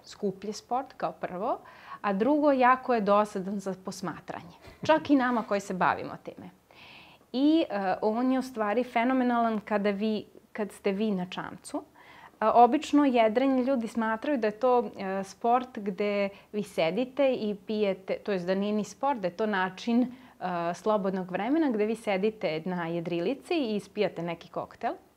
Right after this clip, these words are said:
U stvarnosti nama se dešavalo da je državno prvenstvo u, e, novembru, početkom novembra, e, u Zemunu na Dunavu gde rastura ko-, košava, e, pada kiša svo vreme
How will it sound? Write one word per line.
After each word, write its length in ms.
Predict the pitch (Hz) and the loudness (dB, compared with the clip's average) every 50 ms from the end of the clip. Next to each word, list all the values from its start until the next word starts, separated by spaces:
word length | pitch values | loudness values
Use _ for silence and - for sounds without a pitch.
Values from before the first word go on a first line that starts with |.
| _ _ _ _ - - _ _ _ _ _ - | _ _ _ _ -20 -20 _ _ _ _ _ -6
U 80 | 214 | -6
stvarnosti 1000 | 196 - - 208 208 208 196 190 185 220 240 269 277 277 - - - 285 262 254 240 | -6 -6 -4 0 2 4 4 4 2 2 2 0 0 -2 -4 -6 -4 -2 -2 0 0
nama 340 | 226 220 208 202 202 196 | 0 0 0 0 -2 -2
se 160 | 185 - - 196 | -4 -4 -6 -4
dešavalo 840 | 190 190 190 - 208 180 170 175 185 220 240 262 262 247 247 240 240 - - - - - - | -4 -4 -4 0 0 2 2 4 4 4 4 4 4 4 2 2 -2 -8 -16 -20 -20 -14 -10
da 260 | 185 180 185 190 190 | -4 0 0 2 2
je 180 | 190 196 190 180 | 2 2 2 0
državno 440 | 175 185 170 185 208 208 208 196 185 - | 0 -2 0 0 0 0 0 -2 -4 -6
prvenstvo 800 | 185 175 180 170 156 160 165 - - - 208 208 202 190 - - | -8 -6 -4 -4 -4 -6 -6 -8 -10 -2 0 2 2 2 0 -2
u, 540 | 175 180 175 170 165 160 160 165 165 160 - - - | -6 -6 -4 -4 -4 -4 -4 -4 -4 -6 -6 -8 -8
e, 760 | 165 160 160 156 156 156 156 156 151 156 147 - 175 175 175 | -6 -6 -4 -4 -4 -4 -4 -4 -6 -8 -12 -16 -12 -10 -8
novembru, 540 | 165 160 147 165 196 233 254 311 359 392 - - - _ _ _ _ _ _ _ _ | -8 -4 -2 -2 0 0 0 0 0 -2 -4 -10 -20 _ _ _ _ _ _ _ _
početkom 420 | 185 185 196 190 185 - 220 208 | -8 -4 -2 -4 -2 -2 -4 -2
novembra, 760 | 190 185 180 175 196 214 240 247 285 302 311 302 294 262 220 - - | -2 0 0 -2 0 -2 0 0 0 0 0 0 0 0 0 -2 -4
e, 300 | 180 180 165 156 156 151 - | -8 -8 -6 -6 -6 -6 -4
u 100 | 180 175 | -4 -6
Zemunu 600 | 160 156 170 160 160 160 175 202 240 269 285 262 | -2 -2 -2 0 0 -2 -4 -2 0 0 0 0
na 120 | 240 196 | 0 -2
Dunavu 460 | 175 160 170 165 170 180 196 208 214 | -4 -6 -6 -4 -4 -4 -2 -2 -2
gde 440 | 202 180 180 165 180 170 165 160 - - | -2 -4 -2 -2 0 0 0 0 -2 -2
rastura 640 | 170 170 175 175 175 165 - - - - 220 202 175 | -2 0 2 2 0 0 -4 -10 -8 -6 -6 -6 -6
ko-, 280 | - - 156 151 151 - - - - - - | -6 -8 -8 -8 -8 -10 -16 -20 -20 -20 -12
košava, 500 | - 185 165 165 - - 190 196 214 269 | -6 -6 -6 -6 -6 -8 -8 -4 -4 -4
e, 800 | 349 381 - - - - - - - - - - - 196 185 185 185 - | -6 -6 -10 -18 -20 -20 -20 -20 -20 -20 -20 -12 -8 -6 -6 -6 -2 -2
pada 280 | 196 180 185 196 196 190 | 2 2 2 2 2 -2
kiša 360 | - - 214 190 - - 175 | -2 -4 -4 -4 -4 -6 -8
svo 200 | - 190 196 185 | -4 -2 -4 -2
vreme 500 | 175 180 165 160 165 185 233 294 349 | -2 -4 -6 -6 -4 -2 0 0 -2